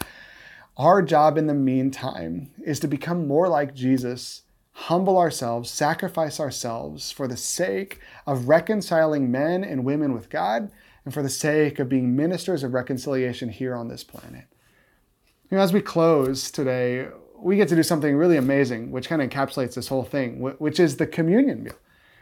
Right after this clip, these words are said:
right? Communion is a time that we remember the humble self-sacrificial act of Jesus in giving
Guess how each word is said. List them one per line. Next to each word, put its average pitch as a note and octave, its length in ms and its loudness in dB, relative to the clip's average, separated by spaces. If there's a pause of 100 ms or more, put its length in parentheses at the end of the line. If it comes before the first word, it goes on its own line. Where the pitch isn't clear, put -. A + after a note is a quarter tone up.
right? F3 260 2
Communion G#3 480 8
is D#3 160 6
a D#3 60 2
time E3+ 300 4
that E3+ 120 4
we F#3+ 120 6
remember E3 800 4
the C#3+ 140 2
humble A#3 460 6
self-sacrificial G3 1120 4
act E3 300 -2
of E3 120 4
Jesus E3 420 4
in D#3 180 4
giving F3 400 8